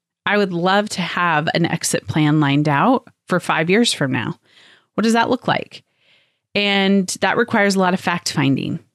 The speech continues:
That's required me to meet with people, to meet with brokers, to talk with people. Um, Alexis Grant of They Got Acquired, I found her through LinkedIn, which I still love LinkedIn.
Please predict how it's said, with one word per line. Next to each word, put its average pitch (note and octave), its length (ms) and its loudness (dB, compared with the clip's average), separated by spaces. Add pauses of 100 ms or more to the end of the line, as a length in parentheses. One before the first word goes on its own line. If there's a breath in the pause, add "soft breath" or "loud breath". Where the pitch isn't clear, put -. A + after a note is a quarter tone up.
That's - 240 -2
required F#3 500 2
me F3 340 2
to - 280 -2
meet F3 240 4
with - 160 -2
people, G#2 480 0
to - 160 -4
meet E3+ 240 0
with - 220 -4
brokers, D3+ 540 -2
to - 120 -4
talk - 300 -2
with F3+ 120 -2
people. - 460 -2 (720 loud breath)
Um, F3+ 240 0
Alexis F#3 560 2
Grant - 680 -2 (160)
of D#3 240 0
They E3+ 240 2
Got D#3+ 340 0
Acquired, E3 680 2 (220 loud breath)
I E3+ 100 2
found F#3 360 0
her F3 420 2
through E3+ 220 0
LinkedIn, D#3+ 680 4
which - 180 -2
I C#3+ 220 2
still D#3 480 0
love D3 240 0
LinkedIn. C3 640 0